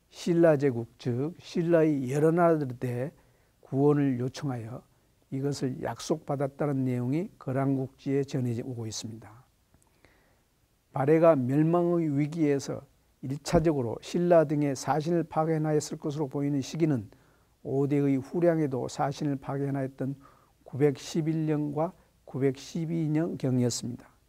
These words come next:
이때는 발해가 계속되는 거란의 침략적 공세를 눈앞에 두고 파멸의 위기에까지 몰리게 되었던 시기였습니다.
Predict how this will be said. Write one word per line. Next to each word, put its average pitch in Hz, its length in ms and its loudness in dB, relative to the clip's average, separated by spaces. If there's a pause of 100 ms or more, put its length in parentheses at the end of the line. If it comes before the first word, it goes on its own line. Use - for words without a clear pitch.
(920)
이때는 147 560 2
발해가 147 360 4
계속되는 165 760 4
거란의 151 480 2
침략적 180 600 0
공세를 147 560 0 (320)
눈앞에 143 440 2
두고 120 320 -4 (380)
파멸의 156 760 0
위기에까지 143 540 0
몰리게 127 420 0
되었던 151 400 0
시기였습니다. - 680 -10